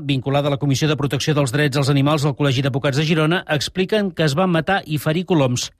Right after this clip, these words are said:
però també d'altres ocells que van anar a parar a balcons, patis i terrasses de Figueres i els seus voltants. I argumenten que es podria haver vulnerat una directiva europea i també el Codi Penal espanyol.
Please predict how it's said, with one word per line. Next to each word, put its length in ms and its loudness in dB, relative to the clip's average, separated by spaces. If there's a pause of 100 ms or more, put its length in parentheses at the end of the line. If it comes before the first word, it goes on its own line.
(240)
però 160 0
també 260 0
d'altres 340 0
ocells 400 -2
que 140 0
van 160 2
anar 160 2
a 60 -16
parar 180 0
a 60 0
balcons, 480 0
patis 520 -2
i 120 -4
terrasses 480 0
de 100 0
Figueres 420 0
i 120 0
els 120 -4
seus 160 0
voltants. 460 -4 (500)
I 80 0
argumenten 560 2
que 120 0
es 80 -4
podria 360 0
haver 140 0
vulnerat 600 0
una 120 2
directiva 440 0
europea 460 0 (260)
i 100 -2
també 380 2
el 240 0
Codi 320 0
Penal 360 0
espanyol. 440 -4